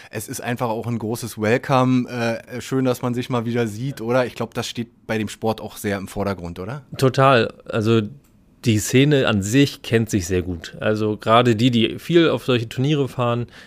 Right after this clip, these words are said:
Speaker 2: die kennen sich aus internationalen Turnieren, man kennt sich von der Weltmeisterschaft, von den Europameisterschaften. Viele fahren auch mal, ähm, zu einem Turnier nach Belgien oder so. Und das ist wirklich ein richtig schönes Cup-Happening. Und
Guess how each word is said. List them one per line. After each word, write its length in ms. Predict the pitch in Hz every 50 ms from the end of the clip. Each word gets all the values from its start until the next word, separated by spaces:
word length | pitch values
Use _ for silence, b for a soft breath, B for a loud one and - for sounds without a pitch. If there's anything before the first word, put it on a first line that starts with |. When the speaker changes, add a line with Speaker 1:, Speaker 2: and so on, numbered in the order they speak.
| B _
Speaker 2:
die 300 | - 113 107 107 113 107
kennen 280 | 101 - - 120 127 117
sich 180 | 113 107 117
aus 180 | - 107 107 -
internationalen 640 | - 120 117 123 117 117 107 - - 113 110 107
Turnieren, 260 | 101 - 110 110 110 107
man 120 | 107 98
kennt 180 | - 113 110 107
sich 100 | 104 -
von 120 | - 113
der 100 | 120 120
Weltmeisterschaft, 680 | 117 110 104 110 107 104 - - 104 - - 104 98 -
von 300 | - - 117 113 113 113
den 160 | 113 117 -
Europameisterschaften. 1040 | - 123 107 107 104 - 110 101 107 104 98 - 104 98 - 110 107 - - 113 101
Viele 300 | - - 131 127 123 107
fahren 340 | - - 104 110 123 131
auch 180 | - 110 110 104
mal, 320 | 107 107 107 107 110 110 107 B B B B B B B B B B B -
ähm, 340 | 131 120 110 104 107 107 -
zu 140 | - 180
einem 160 | 143 143 131 -
Turnier 240 | 135 123 123 120
nach 140 | 117 113 113
Belgien 640 | - - 104 101 104 107 104 107 104 107 104 104 113
oder 200 | 107 107 104 101
so. 220 | 101 104 107 107 B B B B B B B B B B _ -
Und 560 | 120 107 107 107 110 107 101 - - - - - 202 -
das 220 | - 117 120 110 120
ist 180 | 123 101 101
wirklich 360 | 107 120 123 - 127 120 - -
ein 300 | 110 104 107 110 113 104 -
richtig 560 | - 104 110 135 135 127 - - 135 117 175
schönes 440 | - 120 113 117 120 117 110 - -
Cup-Happening. 800 | - 123 - - - 107 101 - 104 98 98 101 110 135 156 165 - -
Und 320 | - - 107 107 107 104